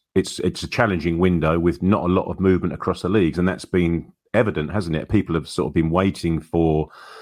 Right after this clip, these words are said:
the last day or two of the window, thinking, "Right, it just needs one, one or two moves to set the dominoes going." But as things stand at twelve minutes past nine on Thursday, the first of February, those dominoes haven't started to fall yet. So I think if you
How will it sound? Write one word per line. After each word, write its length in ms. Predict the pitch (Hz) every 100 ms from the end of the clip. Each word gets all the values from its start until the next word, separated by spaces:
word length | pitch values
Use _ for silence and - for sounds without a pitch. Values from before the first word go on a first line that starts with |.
| - - - - -
the 80 | -
last 300 | 101 98 -
day 100 | 107
or 80 | 95
two 200 | 95 104
of 80 | 92
the 60 | 87
window, 300 | 95 92 95
thinking, 320 | - 92 92
"Right, 240 | 92 90 82
it 60 |
just 160 | 87 85
needs 200 | 95 -
one, 380 | 101 98 90 85
one 160 | - 95
or 80 | 90
two 260 | - 92
moves 340 | 90 92 90 80
to 60 |
set 220 | - - 95
the 60 |
dominoes 500 | 85 95 90 90 85
going." 420 | - 95 87 85 85
But 260 | 95 85 _ _ _ _ _ _ -
as 200 | 92 -
things 200 | 90 87
stand 340 | - 90 85
at 120 | 78
twelve 260 | - 95 85
minutes 220 | 85 80
past 340 | - 90 80 92
nine 480 | 92 85 82 80 78 _ -
on 360 | 87 82 78 71 _ _ -
Thursday, 300 | 87 80 78
the 100 | 82
first 280 | 90 80
of 80 | -
February, 340 | 95 82 80 80
those 300 | 87 85 -
dominoes 380 | - 92 85
haven't 200 | 90 120
started 300 | 80 - 78
to 60 | 64
fall 180 | - 73
yet. 220 | 69 71
So 360 | - 95 85 82 - - - -
I 40 | -
think 180 | 101 82
if 100 | 90
you 180 | 80